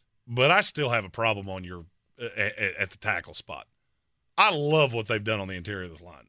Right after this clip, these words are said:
Between Seumalo this year, James Daniels last year, i-, it's just, this is an ideal fit.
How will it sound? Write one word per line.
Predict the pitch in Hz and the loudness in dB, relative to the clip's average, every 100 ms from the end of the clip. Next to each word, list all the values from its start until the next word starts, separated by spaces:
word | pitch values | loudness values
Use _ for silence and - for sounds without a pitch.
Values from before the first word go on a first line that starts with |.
| _ | _
Between | 123 113 117 | -4 -2 -4
Seumalo | 104 127 120 131 131 117 | 0 0 2 2 2 0
this | 120 - | -2 -2
year, | 117 107 | -2 -4
James | 101 123 110 | 0 0 0
Daniels | 120 117 104 | 0 -2 -2
last | 107 110 107 - | 0 0 0 -4
year, | 98 92 _ _ _ _ _ _ _ _ _ | -8 -10 _ _ _ _ _ _ _ _ _
i-, | 151 | 0
it's | 143 139 - | 4 2 2
just, | 131 123 - _ 123 | -4 -4 -4 _ -8
this | 127 117 | -4 -2
is | 113 | -4
an | 117 110 | -4 -6
ideal | 95 95 85 92 78 | -2 0 -2 -8 -10
fit. | - 73 - | -14 -20 -20